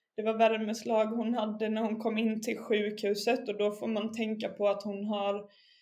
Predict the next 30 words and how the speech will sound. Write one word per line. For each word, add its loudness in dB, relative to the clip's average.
min -4
pappa 2
har 6
försökt 2
att -6
göra 4
hjärt- 0
och -2
lungräddning 2
utanför 0
stugan, 0
och 0
hon -4
har 6
åkt -4
ambulans -2
i -6
trettio -8
minuter. -2
Och -12
när -4
hon -4
kom 0
in 0
till 0
Rehov 0
så -6
hade -2
hon -12
en -8